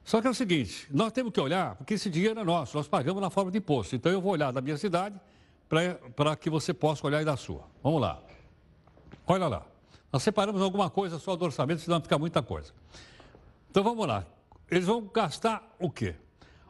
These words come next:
Olha quanto vai custar a Câmara Municipal de São Paulo no ano que vem. Dá uma olhada comigo. seiscentos e noventa e sete milhões de reais. Não é possível. Seiscentos e noventa e sete milhões de reais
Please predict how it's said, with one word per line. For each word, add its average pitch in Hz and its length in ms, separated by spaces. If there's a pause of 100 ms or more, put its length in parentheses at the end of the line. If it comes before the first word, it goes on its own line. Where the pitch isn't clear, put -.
Olha 240 240
quanto 247 340
vai 190 200
custar 131 600 (760)
a 160 100
Câmara 208 540
Municipal 143 600
de 98 60
São 120 220
Paulo 101 420 (320)
no 151 140
ano 160 160
que 135 100
vem. 95 220 (880)
Dá 180 80
uma 208 60
olhada 139 260
comigo. 90 320 (760)
seiscentos 170 500
e 175 40
noventa 151 340
e 113 60
sete - 280
milhões 117 320
de 87 60
reais. 98 400 (100)
Não 143 140
é 202 60
possível. 104 580 (1600)
Seiscentos 190 880
e 190 60
noventa 170 460
e 139 60
sete 170 320
milhões 139 300
de 110 80
reais 156 280